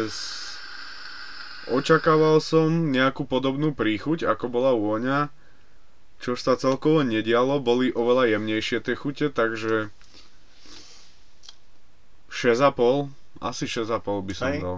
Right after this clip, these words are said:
Speaker 1: Mhm.
Speaker 2: <laughs>
Speaker 1: Vyš-,
Speaker 2: OK.
Speaker 1: vyššie by som asi nešiel. Hovorím, není sú také výrazné tie chute a fakt tá smotana tam preráža, takže asi by som na šesť a pol nešiel.
Speaker 2: Súhlasím. E,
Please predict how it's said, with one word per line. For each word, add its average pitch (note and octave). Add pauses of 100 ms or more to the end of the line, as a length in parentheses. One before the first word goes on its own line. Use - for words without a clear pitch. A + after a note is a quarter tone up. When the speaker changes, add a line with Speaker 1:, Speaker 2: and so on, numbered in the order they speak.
(200)
Speaker 1:
Mhm. C3 (720)
Speaker 2:
<laughs> -
Speaker 1:
Vyš-, C3+
Speaker 2:
OK. D#3
Speaker 1:
vyššie C#3
by F3
som F3
asi D#3
nešiel. A2+
Hovorím, D#3+ (580)
není F3
sú D#3+
také D3+
výrazné C#3
tie C3
chute C#3
a B2
fakt C3+
tá B2
smotana C3
tam C3+
preráža, B2+ (680)
takže A2
asi A#2+
by A2+
som A2+ (140)
na G#2
šesť G2+
a G2+
pol G2
nešiel. F#2 (400)
Speaker 2:
Súhlasím. D#3
E, B2